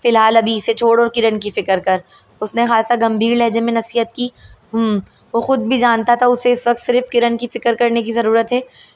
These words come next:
किरण का मैसेज उसे अपने सीने पर किसी भारी भरकम पत्थर की तरह रखा महसूस हो रहा था। "तुमने फ़ोन क्यों बंद कर रखा था?" मुआविया, जो इतनी देर से खामोश था, नहायत बरहमी से पूछने लगा।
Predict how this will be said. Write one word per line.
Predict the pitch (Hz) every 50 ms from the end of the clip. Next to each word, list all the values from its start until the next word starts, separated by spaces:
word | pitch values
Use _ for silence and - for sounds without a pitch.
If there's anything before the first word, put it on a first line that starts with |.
| _ _ -
किरण | 233 233 226 226 233
का | 208 233 226
मैसेज | 220 214 214 208 - - 233 214
उसे | 226 214 - 233
अपने | 226 220 226 233
सीने | 226 - 226 220 220 226 226
पर | 226 233 220
किसी | 220 - 208 - 233
भारी | 208 214 214 208 202 208 233
भरकम | 220 233 220 202 - 233 226
पत्थर | 220 220 214 - - 240 240 240
की | 214 233
तरह | 214 214 208 208 208
रखा | 202 202 196 - 220
महसूस | 214 220 220 226 220 - 220 226 220 - -
हो | 220 214
रहा | 214 220 214 220 214
था। | - 233 247 247 - - - - - _ _ - _ _ - _ _ _ _ _ _ _ _ _ _ _ _ _ _ - - - -
"तुमने | 247 240 233 247
फ़ोन | 240 247 254 247 247 262
क्यों | 247 - 269 262 254
बंद | 214 220 214 196 196
कर | 190 185
रखा | 175 180 180 180 190 185
था?" | 175 180 185 190 - - - _ _ _ -
मुआविया, | 208 214 208 202 196 202 214 226
जो | 220 233
इतनी | 233 233 233 226 240
देर | 226 226 226 226
से | 214 - 240 233
खामोश | 233 226 214 208 214 214 214 214 233
था, | 233
नहायत | 226 226 220 220 220 220 220
बरहमी | 202 214 220 208 208 214 226 233
से | 233 247 220
पूछने | 214 220 220 214 226 226
लगा। | 220 220 214 220 254